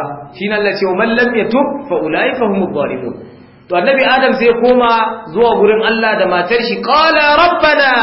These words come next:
Kaga, "Zalamna anfusana, wa in lam taghfir lana wa tarhamna lanakunanna minal khasirin." Muna tare da Annabi Musa alaihi salam. Ya zo zai raba fada,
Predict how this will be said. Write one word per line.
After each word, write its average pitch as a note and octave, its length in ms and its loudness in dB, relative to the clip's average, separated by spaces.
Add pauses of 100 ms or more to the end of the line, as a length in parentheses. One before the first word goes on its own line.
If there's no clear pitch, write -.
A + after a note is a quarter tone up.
(920)
Kaga, G3 320 -2
"Zalamna A#3+ 880 -2
anfusana, D#3+ 960 -6 (420)
wa E3 140 0
in C4+ 180 0
lam A#3 220 0
taghfir A#3 400 -2
lana A3+ 400 2
wa G3 160 2
tarhamna G#3+ 640 -2
lanakunanna E3 800 -4
minal D3+ 240 -2
khasirin." B2+ 800 -8 (1200)
Muna C4+ 280 0
tare B3 240 2
da C4 160 2
Annabi A#3+ 320 2
Musa A#3 320 2
alaihi G3+ 400 0
salam. D3+ 400 -4 (1600)
Ya G#3 320 0
zo C4+ 440 0
zai C4 160 2
raba A#3 260 0
fada, A#3 300 0